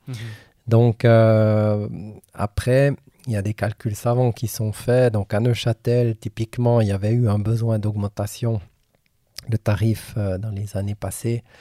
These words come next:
Speaker 2: euh, qui avait été, qui avait été réalisé.
Speaker 1: Mhm.
Speaker 2: Et puis là, ben, on regarde ce qui se passe. C'est-à-dire qu'il y a un certain moment où le prix du billet vient cher et on a moins de clients. Donc l'augmentation, elle s'annule
Speaker 1: Bien
Speaker 2: avec
Speaker 1: sûr.
Speaker 2: la diminution des clients.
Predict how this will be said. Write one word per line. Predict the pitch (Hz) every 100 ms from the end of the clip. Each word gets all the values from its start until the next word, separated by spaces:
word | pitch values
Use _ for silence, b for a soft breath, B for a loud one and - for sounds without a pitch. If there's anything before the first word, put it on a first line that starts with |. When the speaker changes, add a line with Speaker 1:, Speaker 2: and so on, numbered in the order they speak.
| B B B B B -
Speaker 2:
euh, | 98 95 95 92 90 92
qui | - 90
avait | 90
été, | - 90 101 101
qui | -
avait | -
été | - 101
réalisé. | 95 98 98 101 107 127 131 _
Speaker 1:
Mhm. | 131
Speaker 2:
Et | 113 101
puis | 139 98
là, | 95 110
ben, | 117 87 92 -
on | 85
regarde | 85 95 95 92
ce |
qui | -
se | 90
passe. | - 117 - -
C'est-à-dire | - 104 104
qu'il | -
y |
a | 107
un |
certain | - - 120
moment | 120 117 117 120 110
où | 98
le | 90
prix | - 110
du | 110
billet | 107 110 110 101
vient | 95 92
cher | - 113 113 101 98
et | 95
on | 87 82 82
a | 82
moins | 95 110
de | -
clients. | 117 113 113 110
Donc | 98 98 87 -
l'augmentation, | 101 104 101 98 - 113 110 98
elle | 90
s'annule | - 90 107 117 104
Speaker 1:
Bien | 90
Speaker 2:
avec | 120
Speaker 1:
sûr. | -
Speaker 2:
la | 101
diminution | 110 113 110 - 110
des | 107
clients. | - 104 107 123